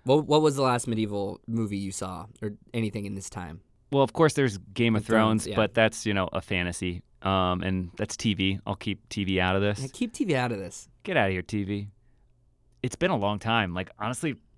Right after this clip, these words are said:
Speaker 1: They
Speaker 2: it's
Speaker 1: don't
Speaker 2: not
Speaker 1: come out,
Speaker 2: even,
Speaker 1: they don't
Speaker 2: it's
Speaker 1: come
Speaker 2: not
Speaker 1: out
Speaker 2: even
Speaker 1: that
Speaker 2: from
Speaker 1: often.
Speaker 2: that era, but it was, maybe Gladiator was, like, the last sword movie that was, you know, a,
Speaker 1: Good.
Speaker 2: a historical epic that felt really exciting and felt like it captured the zeitgeist, you know?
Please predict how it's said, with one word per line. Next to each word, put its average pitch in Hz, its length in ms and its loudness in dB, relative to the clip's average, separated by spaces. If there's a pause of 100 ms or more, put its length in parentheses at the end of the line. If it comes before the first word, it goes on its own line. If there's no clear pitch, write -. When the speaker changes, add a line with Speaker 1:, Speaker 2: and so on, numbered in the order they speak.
(360)
Speaker 1:
They - 60 -4
Speaker 2:
it's - 20 0
Speaker 1:
don't 120 100 2
Speaker 2:
not 139 60 2
Speaker 1:
come - 80 4
out, 196 40 4
Speaker 2:
even, - 100 0
Speaker 1:
they 170 80 8
don't 214 60 6
Speaker 2:
it's 220 80 0
Speaker 1:
come - 80 2
Speaker 2:
not 180 60 6
Speaker 1:
out 226 60 4
Speaker 2:
even 185 120 2
Speaker 1:
that 165 140 0
Speaker 2:
from 180 80 0
Speaker 1:
often. 160 40 -4
Speaker 2:
that 147 220 -2
era, 139 300 0
but 117 180 -6 (180)
it - 60 -10
was, 117 140 -4 (320)
maybe 156 200 2
Gladiator 131 520 4
was, 127 140 -2
like, 117 120 -4
the 107 80 -4
last 107 460 0 (140)
sword 110 480 0
movie 120 280 2
that 104 200 -2
was, 101 320 -4 (100)
you 101 160 -8
know, 95 320 -4
a, 95 80 -4
Speaker 1:
Good. 98 300 -4
Speaker 2:
a 101 100 0
historical 107 840 -2 (120)
epic 104 420 -4 (240)
that - 180 -4
felt - 360 -2 (340)
really 98 320 0
exciting 98 520 -2
and 95 100 -6
felt 104 200 -4
like 98 180 -2
it - 160 -12
captured 95 380 -8
the 98 60 -8
zeitgeist, 101 640 -4
you 107 80 -4
know? 110 180 -4